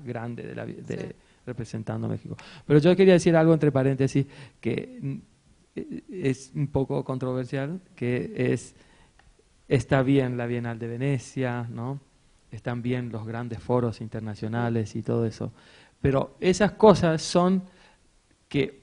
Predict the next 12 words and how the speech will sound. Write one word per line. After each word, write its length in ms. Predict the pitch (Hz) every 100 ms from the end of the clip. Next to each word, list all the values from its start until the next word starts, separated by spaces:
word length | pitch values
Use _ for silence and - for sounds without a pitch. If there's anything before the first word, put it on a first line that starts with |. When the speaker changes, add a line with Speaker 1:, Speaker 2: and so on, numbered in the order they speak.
| -
Speaker 1:
uno 360 | 208 214 139 120
es, 160 | -
son, 300 | 139 160 180 185
eh, 200 | 151 135 -
eh, 140 | 127 -
eh, 380 | - 139 131 127 - _ _
crea-, 260 | - 147 135 - -
eh, 180 | 147 135
creaciones, 1000 | 139 139 131 - 180 180 143 139 139 -
eh, 320 | 139 127 123
de 120 | 117 127
valor 560 | 127 139 165 143 143